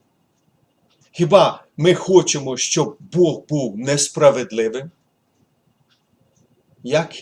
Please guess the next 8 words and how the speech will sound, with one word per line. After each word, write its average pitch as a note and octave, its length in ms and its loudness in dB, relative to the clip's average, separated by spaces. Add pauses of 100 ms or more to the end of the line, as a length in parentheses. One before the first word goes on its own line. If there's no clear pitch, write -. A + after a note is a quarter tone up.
(160)
я B2+ 240 -2
вище B2 500 -6
ще A2+ 260 -6
говорив, C3+ 580 -8 (420)
що - 200 -8
ми B2 160 -8
всі G#3 320 -6
волаємо G#2+ 680 -12